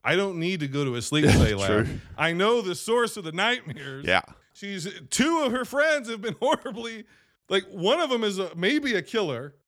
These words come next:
Speaker 1: and allegedly killed himself, and that guy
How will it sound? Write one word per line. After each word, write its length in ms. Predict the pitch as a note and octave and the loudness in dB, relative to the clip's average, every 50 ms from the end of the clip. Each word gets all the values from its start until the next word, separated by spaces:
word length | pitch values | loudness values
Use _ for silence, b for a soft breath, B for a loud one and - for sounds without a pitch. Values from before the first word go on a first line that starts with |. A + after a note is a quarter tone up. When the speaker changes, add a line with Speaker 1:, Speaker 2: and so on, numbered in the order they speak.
| _ _ _ _ _ _ _ _ _ - | _ _ _ _ _ _ _ _ _ -6
Speaker 1:
and 100 | E3 F3+ | -2 0
allegedly 400 | F3+ G3+ A3 G3+ G#3+ F#3 E3 D3 | 2 2 2 2 0 -4 -6 -4
killed 240 | - G#3 G#3 G3+ F3 | 0 2 2 2 0
himself, 540 | C#3+ A#2 G#2+ - G2+ F2 F2+ G2 A#2 - _ _ _ _ b b b b b | -2 -6 -10 -10 -12 -12 -12 -14 -16 -16 _ _ _ _ b b b b b
and 160 | D#3 F3 G3+ | -4 0 2
that 240 | A#3+ D4+ D4 - - | 4 4 2 0 -2
guy 400 | G3 F3 D#3+ D3+ D#3 E3+ F#3 | -4 -4 -2 -2 -4 -6 -8